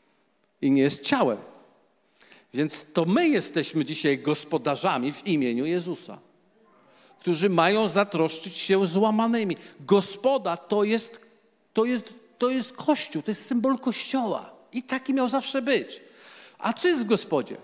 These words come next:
W gospodzie są tylko dwa rodzaje ludzi. Gospodarze i połamani, <laughs> skrzywdzeni.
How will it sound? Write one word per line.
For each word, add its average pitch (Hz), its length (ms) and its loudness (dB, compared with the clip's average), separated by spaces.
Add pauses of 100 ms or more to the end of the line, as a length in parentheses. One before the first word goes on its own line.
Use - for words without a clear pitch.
(180)
W - 80 -16
gospodzie 285 560 0
są 262 240 -2
tylko 294 260 -2
dwa 247 240 0
rodzaje 311 420 0
ludzi. 269 400 -2 (1900)
Gospodarze 190 760 0 (2250)
i 202 120 -6
połamani, 226 520 -2 (600)
<laughs> - 440 -14
skrzywdzeni. 190 680 -4